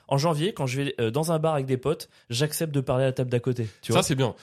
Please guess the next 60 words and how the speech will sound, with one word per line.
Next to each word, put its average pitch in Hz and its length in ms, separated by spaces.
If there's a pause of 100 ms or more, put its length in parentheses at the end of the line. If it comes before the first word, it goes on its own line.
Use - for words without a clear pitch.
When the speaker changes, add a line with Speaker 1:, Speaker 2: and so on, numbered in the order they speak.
(140)
Speaker 2:
C'est-à-dire 156 160
que 131 240
les 123 80
gens 175 140
sont 120 160
trop - 140
dans 131 100
leur 110 120
cercle - 280
d'amis 113 280
et 101 80
personne 123 320
se - 140
mélange. 107 360
Speaker 1:
C'est - 240
ça, 208 300
c'est 214 60
Speaker 2:
Et 214 40
Speaker 1:
ça - 100
le 185 40
problème 180 180
Speaker 2:
au-delà 208 100
Speaker 1:
à - 20
Speaker 2:
du 170 40
Speaker 1:
Paris. 165 120
Speaker 2:
social, 156 320
le 135 100
fait 139 120
de 117 120
sortir, 160 440
c'est 107 140
de 104 360 (760)
cette, 156 220
cette, - 340
ce 156 120 (100)
mois-ci, 143 260
vous 123 140
êtes 110 120
obligé 135 520
d'aller 101 220
boire 120 160
des 113 100
verres 120 180
avec 92 200
des 92 100
gens 107 140
que 101 40
vous 95 60
connaissez 90 340
pas 95 300 (160)
et 92 80
de 90 140
sortir 110 320
dans 98 100
des 95 80
bars 90 160
Speaker 1:
Mais 120 60
c'est 131 100
trop 208 180
bien. 285 160